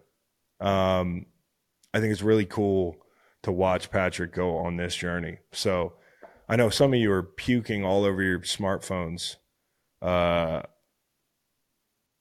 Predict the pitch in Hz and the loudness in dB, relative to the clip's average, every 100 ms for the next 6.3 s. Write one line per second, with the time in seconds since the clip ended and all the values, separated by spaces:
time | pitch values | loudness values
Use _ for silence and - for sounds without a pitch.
0 | _ - 104 90 76 - 101 95 90 - | _ -6 -2 0 -2 -2 2 2 2 0
1 | 98 90 92 92 87 87 87 85 87 85 | 0 2 2 2 0 -2 -4 -6 -8 -10
2 | - - 104 90 92 - 92 85 87 85 | -14 -8 -6 -2 -4 -2 0 0 0 0
3 | 92 87 85 87 85 87 87 85 - - | 0 -2 -4 -6 -6 -6 -6 -8 -10 -6
4 | 92 95 92 90 85 98 95 90 92 120 | -6 -4 -4 -4 -4 -4 -4 -4 -2 -2
5 | 90 98 107 117 95 104 110 98 - 98 | 0 -2 0 0 -2 -4 -6 -8 -8 -6
6 | 87 - - | -6 -10 -16